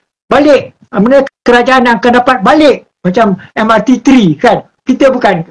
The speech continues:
orang tu naik percuma. Itulah bijak je. Patut saja macam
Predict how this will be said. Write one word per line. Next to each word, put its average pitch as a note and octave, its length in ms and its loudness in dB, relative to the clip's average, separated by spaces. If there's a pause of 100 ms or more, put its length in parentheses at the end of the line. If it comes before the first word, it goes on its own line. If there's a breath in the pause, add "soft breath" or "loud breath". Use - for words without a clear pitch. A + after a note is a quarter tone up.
(120)
orang F#3+ 320 2
tu G#3+ 80 2
naik G3 240 0
percuma. C4+ 480 0 (240 soft breath)
Itulah C#4 560 2 (240)
bijak B3 720 0
je. F3 240 -4 (480)
Patut G3+ 240 -2
saja C#4+ 320 2
macam G#3+ 480 -2